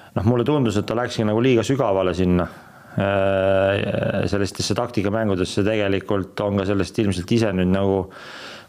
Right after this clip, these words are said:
aru saanud ja viimastel rallidel ikkagi nagu proovinud jalgu kõhu alt välja võ-, võtta ja noh, nüüd seda öelda, et ta nüüd unustas ära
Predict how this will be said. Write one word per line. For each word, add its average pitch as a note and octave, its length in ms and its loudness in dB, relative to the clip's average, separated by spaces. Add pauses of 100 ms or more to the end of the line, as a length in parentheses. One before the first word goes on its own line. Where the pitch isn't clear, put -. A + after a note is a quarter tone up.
aru B2+ 220 0
saanud G2+ 320 0
ja G2 80 0
viimastel A#2 480 0
rallidel G#2 460 2
ikkagi G2+ 260 0
nagu F#2+ 160 0
proovinud G#2 640 0
jalgu G#2+ 260 0
kõhu G#2+ 280 2
alt F#2 180 -2
välja A#2+ 240 2
võ-, F#2 240 2
võtta F#2 400 -2 (160)
ja F#2+ 160 0
noh, F#2+ 160 0
nüüd F#2+ 160 -2
seda A#2 240 0
öelda, G2 320 0
et - 80 -8
ta G2 80 -2
nüüd G#2 180 0
unustas A#2 460 0
ära B2 220 0